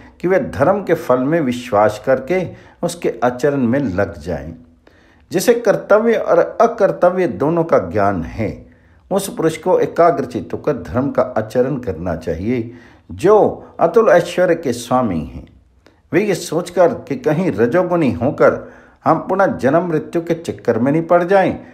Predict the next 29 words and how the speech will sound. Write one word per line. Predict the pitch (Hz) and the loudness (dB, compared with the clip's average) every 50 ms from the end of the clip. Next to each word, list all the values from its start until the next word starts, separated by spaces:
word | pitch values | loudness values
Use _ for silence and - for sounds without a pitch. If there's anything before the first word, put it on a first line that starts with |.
| - _ _ - - | -20 _ _ -4 0
धर्म | - 160 196 202 | 2 2 2 2
का | 190 - 175 156 | 0 2 2 2
अनुष्ठान | - - - - 127 127 120 117 - - - - 156 170 151 113 92 | 2 0 -4 -4 -2 -2 -2 -4 -6 -6 -2 2 2 2 2 2 0
करते | - 90 - - - 110 | -2 -6 -6 -6 -4 -4
हैं | 113 113 127 147 - - - - - - _ - | -2 0 -2 -2 -4 -6 -10 -18 -20 -10 _ -2
और | 147 160 | 0 0
इस | 165 165 | 0 -2
प्रकार | - - 135 123 - 135 127 - | -4 -6 -6 -2 2 2 2 2
अपने | - - - - 127 127 123 | 2 0 -2 -2 -4 -4 -4
ही | 117 123 | -4 -4
प्रयत्न | 120 - - 101 95 - - 127 127 120 | -8 -8 -6 -6 -6 -4 -4 -4 -4 -4
से | - - 180 175 156 - - - - - - - | -4 -2 -2 -2 -2 -4 -8 -16 -20 -8 -2 2
आत्मा | 143 151 156 - - 147 139 | 2 2 2 2 2 0 0
को | 135 - - 147 156 | 0 2 0 0 2
महत | 147 117 98 98 104 110 143 165 165 - - - - | 2 0 0 0 0 2 2 2 0 0 -4 0 0
पद | 110 110 - - - - - | 0 0 0 -4 -12 -10 -6
की | 175 185 | -4 -4
प्राप्ति | 165 180 - - 110 104 107 107 - - - 90 | -4 -6 -4 0 2 2 2 2 0 -6 -10 -10
कराते | 82 - - 82 78 71 - - 90 | -10 -10 -8 -8 -8 -8 -8 -10 -12
हैं। | 80 78 80 - - - _ _ _ _ _ _ _ _ _ _ _ - | -10 -10 -12 -16 -18 -20 _ _ _ _ _ _ _ _ _ _ _ 0
काल | - 131 165 214 240 247 | 4 6 6 6 4 2
किसी | 233 - 196 170 - 220 | 0 -4 -6 -6 -6 -6
तरह | 220 - 214 214 208 | -2 0 2 2 2
धर्म | - - - - 143 180 190 | 2 0 -2 0 0 0 0
को | - - 151 | 0 -2 -2
अधर्म | - - 123 104 104 147 180 180 | 0 0 -2 0 2 2 2 2
नहीं | 151 123 104 92 110 117 | 2 2 0 0 0 0
बना | 123 135 139 156 160 | 0 2 2 2 2
सकता, | 156 - - 117 - - - - - - - | 0 -2 -6 -14 -14 -10 -8 -8 -8 -10 -14